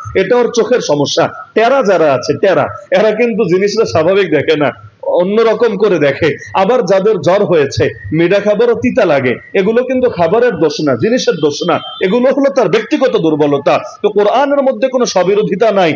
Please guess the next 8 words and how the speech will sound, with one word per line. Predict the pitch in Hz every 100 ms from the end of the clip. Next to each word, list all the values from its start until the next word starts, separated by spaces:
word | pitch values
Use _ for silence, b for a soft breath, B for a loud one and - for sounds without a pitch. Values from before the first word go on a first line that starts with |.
| -
এটাই | - - 349
আল্লাহর | 277 220 165
কথা। | 160 - 190 - - -
কিন্তু | 214
মানুষের | 196 180 208 254 247
বানানো | 226 220 214
সংবিধান | 185 170 175 175 220
দেখেন, | 208 208 233